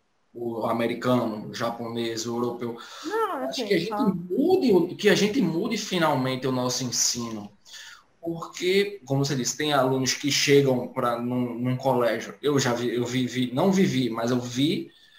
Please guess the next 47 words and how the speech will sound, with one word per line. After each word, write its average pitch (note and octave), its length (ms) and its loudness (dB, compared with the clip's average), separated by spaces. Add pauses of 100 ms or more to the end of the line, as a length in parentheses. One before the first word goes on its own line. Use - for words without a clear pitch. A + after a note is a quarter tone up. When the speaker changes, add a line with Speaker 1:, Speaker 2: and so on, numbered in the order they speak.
(240)
Speaker 1:
alunos B2 480 2
que D#3+ 140 -4
chegaram C#3+ 360 4
na B2+ 120 -2
escola - 400 -2
somente - 480 -4
pra E3 500 4 (320)
comer D3 800 2 (420)
e A4+ 520 -6
o E4+ 100 0
resto A3+ 340 4
do A#3 80 -4
dia C4 200 0
tá E3+ 160 2
lá D#3 260 4
só - 200 0
pra - 100 -4
poder A#3+ 300 -2
passar A3 280 2
o A#3 140 -2
dia, F#3+ 200 2
pra F4 140 -4
não - 160 -4
tá - 140 -4
na - 140 0
rua, G#3 440 2
pra - 80 -18 (300)
poder F#3 180 0
voltar C3 220 2
pra C3 100 -4
sua - 120 8
casa. - 400 4
<coughs> - 80 2 (1700)
E A3+ 280 -6 (380)
eu G3 180 10
vi D3 220 4
algum, C#3 600 4
alguns C#3+ 680 4
poucos E3+ 720 2
alu-, A#2 440 0
alguns A#2+ 300 -2
alunos, C3+ 220 -2
não, C3 100 0
desculpa, - 240 -10
alguns C#3+ 240 -4
poucos C3 300 -2
professores G3+ 920 2